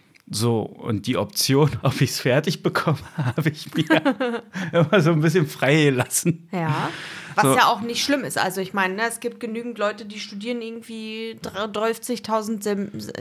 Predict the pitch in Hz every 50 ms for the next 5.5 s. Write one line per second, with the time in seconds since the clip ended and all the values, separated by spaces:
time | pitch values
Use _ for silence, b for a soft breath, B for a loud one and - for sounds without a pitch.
0 | - - - 185 196 - - 185 196 - 117 196 196 185 185 185 185 185 185 180
1 | 185 190 202 196 214 240 247 - - 240 190 151 151 160 165 196 240 B B B
2 | B B B B B B B B B B B B B B B B B B _ _
3 | _ _ _ _ _ _ _ _ _ _ _ - - _ _ _ _ - 147 160
4 | 156 131 120 110 110 110 - 135 131 131 147 143 147 143 139 135 127 127 - 123
5 | 107 110 104 98 104 120 143 175 180 -